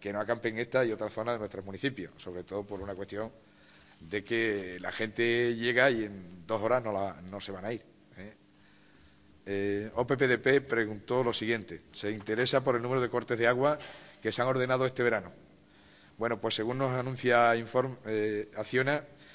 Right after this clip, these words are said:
durante el verano del dos mil quince no se ha producido ningún corte de agua en la localidad. Ninguno. Eh, desde esa fecha al día de hoy se han producido dos cortes. Y,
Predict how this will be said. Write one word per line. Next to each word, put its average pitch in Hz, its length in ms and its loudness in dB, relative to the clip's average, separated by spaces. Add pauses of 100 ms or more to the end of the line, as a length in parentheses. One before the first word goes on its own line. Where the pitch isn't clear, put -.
(160)
durante 113 380 0
el 113 40 2
verano 127 360 4
del 120 160 0
dos 113 100 0
mil 117 160 -6
quince 123 240 -4
no 131 80 2
se 120 60 -2
ha 120 40 -4
producido 117 380 -2
ningún 113 220 -8
corte 113 260 -4
de 110 140 2
agua 113 160 2
en 117 60 0
la 113 60 0
localidad. 98 440 -6 (760)
Ninguno. 107 400 -2 (1040)
Eh, 117 720 0 (500)
desde 117 440 0
esa 139 200 6
fecha 135 460 0 (640)
al 113 220 2
día 135 160 6
de 131 100 6
hoy 143 220 2 (480)
se - 120 0
han 123 60 2
producido 127 400 0
dos 120 220 0
cortes. - 500 -10 (2750)
Y, 107 400 -6